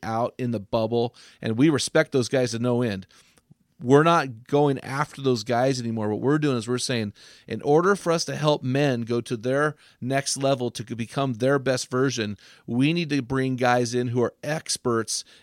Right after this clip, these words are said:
in a certain area. We've got Rick Johnson coming on our podcast in a couple weeks. He wrote a book, Ten Things That Dads, Great Dads Do. And I'm really excited to find out what those ten things are, you know, 'cause I'll be a dad for the rest of my life, right?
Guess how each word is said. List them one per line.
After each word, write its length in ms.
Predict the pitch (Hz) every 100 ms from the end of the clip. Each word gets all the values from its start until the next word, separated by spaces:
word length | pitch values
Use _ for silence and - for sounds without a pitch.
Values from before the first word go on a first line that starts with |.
| -
in 180 | 131 123
a 80 |
certain 500 | - - 147 156 147 131 127
area. 340 | 139 139 113
We've 160 | 127 139
got 180 | 151
Rick 200 | 135 147
Johnson 520 | - 131 127 131 131 117
coming 240 | 127 120
on 100 | 113
our 80 | 107
podcast 640 | - 110 104 110 110 - - - -
in 100 | 120
a 60 |
couple 320 | 113 127 120 120
weeks. 240 | 117 107
He 100 | 131
wrote 160 | 135 127
a 60 |
book, 280 | 117 120 - _ - _
Ten 340 | - 143 139
Things 360 | 120 135 131 117
That 160 | 117 104
Dads, 500 | 117 120 117 104 104 - -
Great 320 | 127 131 123
Dads 380 | 120 117 110 98
Do. 380 | 107 104 92 - - _
And 180 | - 117
I'm 200 | 139 165
really 220 | 156 143
excited 260 | 135 151 143
to 60 |
find 180 | 139 143
out 60 | 143
what 100 | 143
those 180 | 139 -
ten 240 | 147 147
things 280 | 156 151 135
are, 320 | 160 165 92 _ - -
you 120 | 127
know, 180 | 123 127
'cause 160 | 123
I'll 120 | 127 165
be 140 | 151
a 60 | 123
dad 260 | 123 131
for 80 | 131
the 60 | 123
rest 180 | 135
of 60 | -
my 100 | 143
life, 360 | 135 185 165 104
right? 320 | 101 139